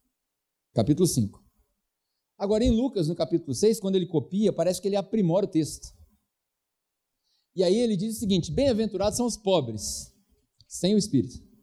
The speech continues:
Só o pobre, pobre mesmo, o que não tem o que comer. "Pois esses herdarão o reino de Deus", ou o reino dos céus.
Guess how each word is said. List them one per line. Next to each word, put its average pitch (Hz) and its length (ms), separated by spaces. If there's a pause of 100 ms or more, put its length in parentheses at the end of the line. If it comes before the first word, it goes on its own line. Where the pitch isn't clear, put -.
(420)
Só - 120
o - 40
pobre, 131 440 (260)
pobre 202 340
mesmo, 101 460
o 135 40
que 220 120
não 247 120
tem 233 200
o 262 40
que - 80
comer. 151 400 (760)
"Pois 196 220
esses 226 260
herdarão 202 480
o 180 100
reino 190 320
de 175 120
Deus", - 680 (120)
ou 156 160
o - 20
reino 160 220
dos 156 120
céus. 107 420